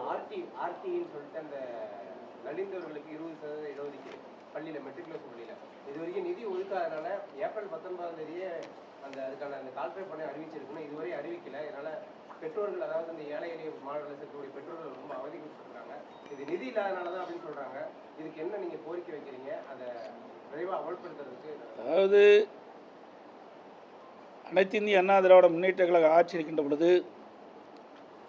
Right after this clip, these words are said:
Speaker 2: எல்லா துறைகளிலும் சிறப்பாக செயல்பட்டது. அந்தந்த நேரத்திற்கேற்ப அந்த துறைகளில் கவனம் செலுத்தி மக்களுடைய பிரச்சனை தீர்த்து வைத்தோம்.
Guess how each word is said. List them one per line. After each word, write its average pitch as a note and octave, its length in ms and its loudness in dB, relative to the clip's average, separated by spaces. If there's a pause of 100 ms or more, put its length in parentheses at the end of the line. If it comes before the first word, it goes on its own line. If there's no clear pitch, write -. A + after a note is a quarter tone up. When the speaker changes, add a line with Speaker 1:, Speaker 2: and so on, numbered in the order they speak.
(100)
Speaker 2:
எல்லா G3 200 12 (140)
துறைகளிலும் F#3+ 500 4
சிறப்பாக F#3 480 10
செயல்பட்டது. D3 440 0 (1080)
அந்தந்த G3+ 360 12 (580)
நேரத்திற்கேற்ப F3 640 10 (120)
அந்த E3+ 120 8 (120)
துறைகளில் F3+ 440 8 (140)
கவனம் F3 280 8
செலுத்தி E3 340 2 (960)
மக்களுடைய G3 340 8
பிரச்சனை F3+ 260 0
தீர்த்து E3+ 300 0
வைத்தோம். C#3 280 -8